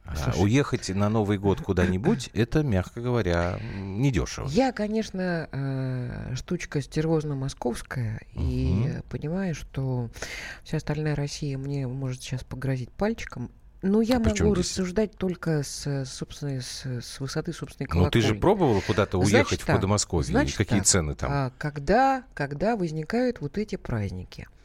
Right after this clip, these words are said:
Speaker 2: Значит, в Москве появилось огромное количество мест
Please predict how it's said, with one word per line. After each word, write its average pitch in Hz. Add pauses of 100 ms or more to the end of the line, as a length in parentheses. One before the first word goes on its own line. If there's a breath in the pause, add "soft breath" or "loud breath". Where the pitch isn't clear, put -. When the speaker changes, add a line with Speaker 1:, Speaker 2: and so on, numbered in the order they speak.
(380 loud breath)
Speaker 2:
Значит, -
в 151
Москве 156
появилось 180
огромное 156
количество 127
мест 165